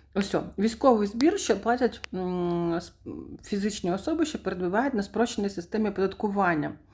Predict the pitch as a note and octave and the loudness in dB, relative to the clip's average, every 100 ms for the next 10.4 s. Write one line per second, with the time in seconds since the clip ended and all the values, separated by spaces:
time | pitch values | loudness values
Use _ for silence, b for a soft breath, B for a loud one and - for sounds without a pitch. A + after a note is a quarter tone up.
0 | B B B B B B - B3 D4+ - | B B B B B B 4 4 4 0
1 | F#3+ - A#3+ B3 A3+ G3+ F#3+ F#3 F3+ F3+ | -4 -2 0 0 0 0 0 -2 -2 0
2 | G3 F#3+ F#3+ F3+ F3 G3 F#3 F3 B3+ D4+ | 2 0 -2 -4 0 2 2 4 2 2
3 | A3+ G3+ F3+ G3 - E3+ D3 D#3 G#3+ A3+ | 2 2 2 0 0 0 0 0 0 2
4 | A3+ - B3 B3 C4 D4+ - C4+ B3 G#3 | 0 0 4 4 4 0 -8 -10 -4 -2
5 | G3 F#3+ G3+ - B3 G#3 G3 F#3 F#3 F3+ | 0 -2 -6 0 2 4 2 2 -2 0
6 | G3+ G3+ B3 D4+ B3 F#3 G#3+ A3 G#3 B | 4 6 6 6 4 2 2 2 0 B
7 | B B - G3+ - F#3 C4+ D4+ D4 E4 | B B -8 -2 0 4 4 4 4 6
8 | A#3 A3+ - F3 F#3+ G#3 B3+ - G3 - | 6 4 0 -6 -4 -4 -4 -6 -10 -6
9 | B3 A#3 G#3 - - D4+ C#4+ B3 A3+ D4 | -2 -2 0 0 0 2 4 4 4 0
10 | E4 F#4 - | 0 0 0